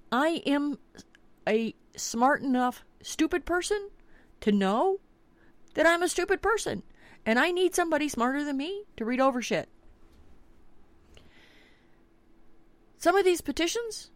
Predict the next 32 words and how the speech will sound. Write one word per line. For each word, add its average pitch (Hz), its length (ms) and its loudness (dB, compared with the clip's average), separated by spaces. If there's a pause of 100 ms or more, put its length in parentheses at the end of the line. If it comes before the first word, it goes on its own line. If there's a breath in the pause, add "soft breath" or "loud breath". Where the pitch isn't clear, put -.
(260)
are 202 80 6
not 214 220 4
written 294 220 0
by 277 140 2
people 262 300 0
that 233 140 0
know 247 160 4
that, 208 220 -2 (600)
and 190 100 0
they 190 100 2
should 202 240 0
know 156 120 0
that. - 200 -12 (1200)
Now, 180 140 -4
I'm 208 80 -2
not 302 200 0
saying 277 300 2
all 254 80 4
these 262 160 -2
petitions 226 480 -2
are 208 40 0
bad. 196 360 2 (220)
I'm 156 260 0
just 226 240 -2
saying 208 360 -2 (1080 soft breath)
I 151 140 -2
am 185 180 0
going 208 220 2
to 214 100 -4
spend 214 260 0
my 254 140 0
time 175 420 -6